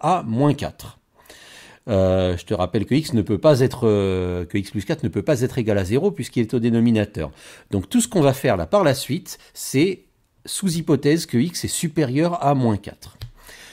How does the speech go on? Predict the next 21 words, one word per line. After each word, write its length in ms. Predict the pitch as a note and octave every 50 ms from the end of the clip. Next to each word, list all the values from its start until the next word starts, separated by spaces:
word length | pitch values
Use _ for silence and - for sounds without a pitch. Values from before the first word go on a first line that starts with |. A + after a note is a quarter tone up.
| - -
Reprenons 460 | - G2+ D3 D#3 D#3 - A3 A3+ A#3+ A#3
notre 220 | G#3+ E3 - G3+
équation. 480 | G3 G3 F3+ D#3 B2+ - - - D#2 - _ _ _
X 180 | - C3 - -
plus 200 | - D3+ C#3+ D3
trois, 500 | - - C#3+ C#3 C3 B2 G#2 G2+ F#2+ - -
euh, 120 | B2 B2
x 200 | C3 C#3 A#2 -
moins 160 | D3 D3 C#3 C3
trois 240 | B2+ - D3 C3
sur 180 | - - B2+ F#2+
x 160 | F#3 - -
plus 220 | - D3 D#3 D#3 -
quatre 340 | - G3+ G3+ F#3 - -
d'un 120 | A2 G#2+ F#2
côté 520 | - E3 E3 E3 - A#3 B3 G#3+ - C3
et 60 | A2+
deux 200 | G#2+ B2 G#3 A3+
de 100 | F#3 D#3
l'autre 220 | C#3+ D#3+ E3+ - -
côté. 380 | - C3+ C3 - - D#2+ -